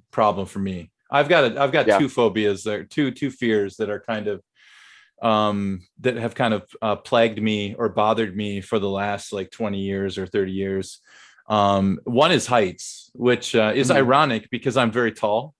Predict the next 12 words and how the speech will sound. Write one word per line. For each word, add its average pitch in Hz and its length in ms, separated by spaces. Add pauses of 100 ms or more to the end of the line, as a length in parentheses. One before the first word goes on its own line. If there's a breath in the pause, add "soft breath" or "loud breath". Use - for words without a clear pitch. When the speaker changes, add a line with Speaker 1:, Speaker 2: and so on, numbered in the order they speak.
Speaker 1:
<laughs> 101 140
but, 120 500
uh, 226 240 (240)
Speaker 2:
<laughs> 240 220
Right? 127 280
Speaker 1:
uh, 117 300 (100)
Speaker 2:
You're 143 120
Speaker 1:
yeah. 139 80
Speaker 2:
already 123 200
at 135 200
a - 20
height. 104 340